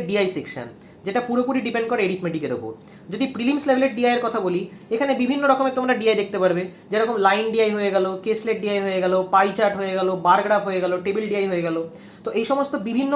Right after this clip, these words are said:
ডিআইগুলো আমাদের অ্যারিথমেটিকের বিভিন্ন চ্যাপ্টারের ওপর আসে, কিন্তু তাও তোমাদেরকে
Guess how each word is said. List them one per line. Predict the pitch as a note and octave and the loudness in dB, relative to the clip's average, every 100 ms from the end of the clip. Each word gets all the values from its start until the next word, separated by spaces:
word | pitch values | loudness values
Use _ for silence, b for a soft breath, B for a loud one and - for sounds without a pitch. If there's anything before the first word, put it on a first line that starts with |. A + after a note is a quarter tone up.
| C#4 | 2
ডিআইগুলো | A#3 A#3 A3+ A#3+ | 2 0 2 2
আমাদের | A#3 B3 | 2 0
অ্যারিথমেটিকের | G3+ A3+ B3 B3 C4 B3 | -2 -4 -4 -4 -2 -4
বিভিন্ন | G#3 A#3+ A#3+ | -2 -2 -2
চ্যাপ্টারের | G#3+ G#3 A#3 A3 | -2 -2 -2 0
ওপর | A3 F3 | 0 -2
আসে, | E3+ E3 - B B B | -2 -8 -10 B B B
কিন্তু | A#3 C4+ A#3 | -4 2 6
তাও | C4 D4+ | 6 6
তোমাদেরকে | C4+ B3+ B3+ | 4 4 2